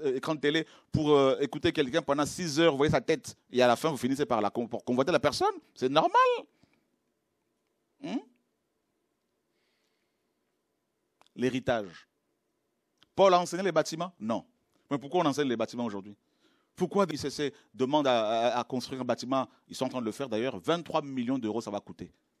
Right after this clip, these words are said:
Vingt-trois millions d'euros. Juste le toit, ça va coûter, ça coûte, euh, plus de deux millions et quelques, quelques, deux ou trois millions. Et, et juste la plomberie va coûter six cent mille euros. On a, on a amené le plan de ce bâtiment-là.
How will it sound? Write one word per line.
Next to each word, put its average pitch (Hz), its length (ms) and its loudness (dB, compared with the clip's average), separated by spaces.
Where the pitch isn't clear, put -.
Vingt-trois 135 460 -4
millions 117 400 -4
d'euros. 92 380 -8
Juste - 460 -4
le 139 240 4
toit, 139 400 2
ça - 120 -8
va 131 80 0
coûter, 127 240 -6
ça 120 260 -10
coûte, 147 280 -4
euh, 117 120 0
plus - 140 -10
de 117 220 2
deux 120 260 -4
millions 120 320 0
et 123 80 -2
quelques, 107 300 -6
quelques, 110 380 -10
deux 110 120 -4
ou 131 100 -2
trois 123 140 -4
millions. 101 300 -4
Et, 123 220 0
et 123 40 0
juste 190 400 0
la 165 220 6
plomberie 151 640 0
va 131 140 -2
coûter 127 260 -6
six 131 160 -10
cent 143 180 -4
mille 127 380 -4
euros. 92 320 -6
On 120 100 -4
a, 131 200 2
on 117 120 -6
a 131 60 0
amené 117 340 -2
le 110 100 -6
plan 127 260 -2
de 110 80 -4
ce - 120 -10
bâtiment-là. 101 540 -8